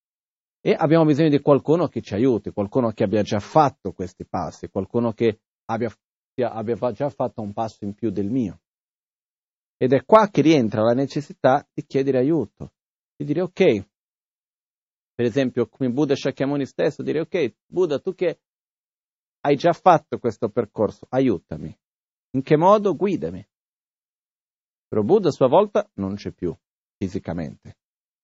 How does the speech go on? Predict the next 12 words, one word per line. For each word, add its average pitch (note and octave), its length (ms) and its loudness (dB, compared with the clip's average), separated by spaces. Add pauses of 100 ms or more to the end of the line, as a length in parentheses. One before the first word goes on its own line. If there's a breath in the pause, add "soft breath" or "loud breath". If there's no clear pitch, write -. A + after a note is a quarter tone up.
(460)
Però F#3 320 10 (1160)
il C#3+ 180 -2
Buddha C#3+ 240 6
stesso C#3 320 2
ha B2 40 6
detto: G#2+ 340 2
"Quando G3+ 360 4
io E3 220 2
non C3+ 240 -2
ci - 140 -8
sarò A2 360 -2
più E3 300 -4